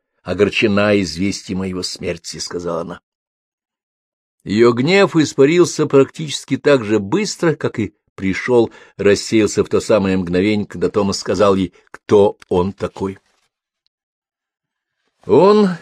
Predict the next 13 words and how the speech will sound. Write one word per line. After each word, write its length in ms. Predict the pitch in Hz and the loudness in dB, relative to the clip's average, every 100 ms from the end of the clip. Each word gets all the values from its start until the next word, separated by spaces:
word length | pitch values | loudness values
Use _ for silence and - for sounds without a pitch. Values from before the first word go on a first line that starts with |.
| _ | _
появился 720 | - - 113 131 175 - 135 | -10 -6 -2 0 0 -2 -4
здесь 400 | 117 92 135 151 | -4 -2 -4 -4
примерно 460 | - 107 120 143 123 | -6 -4 0 2 0
через 440 | - 113 107 90 | -4 -6 -4 -4
неделю 400 | 98 101 110 113 | -4 0 4 4
после 280 | 104 107 113 | 2 0 0
находки 600 | 107 107 - 117 - - _ _ _ _ _ | -2 -2 0 0 -2 -14 _ _ _ _ _
и 80 | 87 | -14
сперва 460 | - - 90 98 110 | -12 -8 0 2 4
был 240 | 113 - | 2 2
озадачен», — 720 | 104 98 107 - 82 - 78 73 | 0 2 2 2 0 -2 -8 -12
продолжала 440 | - 78 82 78 | -10 -8 -6 -6
Миллер. 320 | 78 76 - | -6 -12 -16